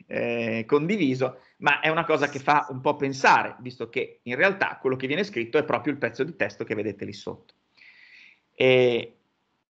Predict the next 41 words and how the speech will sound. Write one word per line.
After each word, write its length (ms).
a 100
questo 200
punto, 360
magari 280
un 80
po' 140
più 100
seriamente, 640
sempre 360
frugando 800
nel, 200
nel 160
sito 720
Codex 420
di 100
Stanford, 880
effettivamente 960
il 260
primo, 640
eh, 720
code 420
as 200
law, 340
cioè 380
il 240
codice 420
come 180
legge, 540
è 120
diventato 480
lentamente, 840
eh, 80
e 40
molto 360
più 120
importantemente, 800
diciamo 320
così, 280
se 120
vogliamo 260
prendere 560